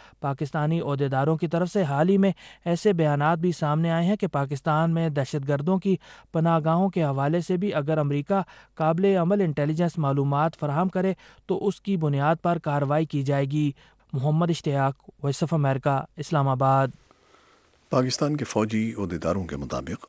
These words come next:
Speaker 2: امریکی کینیڈین جوڑا اپنے تین بچوں کے ساتھ پاکستان سے روانہ ہو گیا ہے۔ امریکہ کی طرف سے فراہم کی گئی معلومات کے تحت پاکستان کے فوجیوں نے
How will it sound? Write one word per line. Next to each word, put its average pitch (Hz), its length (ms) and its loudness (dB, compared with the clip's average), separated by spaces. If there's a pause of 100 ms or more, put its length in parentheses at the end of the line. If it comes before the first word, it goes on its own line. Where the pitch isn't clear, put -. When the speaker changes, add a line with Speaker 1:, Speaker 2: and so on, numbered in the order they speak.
(100)
Speaker 2:
امریکی 95 580 -2
کینیڈین 90 520 -2
جوڑا 65 400 -6
اپنے 87 300 -8
تین 104 220 0
بچوں 85 340 -6
کے - 100 -8
ساتھ - 320 -6
پاکستان 98 520 -6
سے 76 380 -8
روانہ 71 320 -12
ہو - 220 -18
گیا - 180 -10 (120)
ہے۔ - 120 -14 (720)
امریکہ 170 340 4
کی 175 100 -2
طرف 127 180 0
سے 120 100 -4
فراہم 117 360 0
کی 95 200 -6
گئی 87 140 0
معلومات 80 480 -4
کے - 100 -14
تحت 82 320 -8
پاکستان 80 520 -6
کے 78 100 -10
فوجیوں 98 420 -4
نے 90 100 -2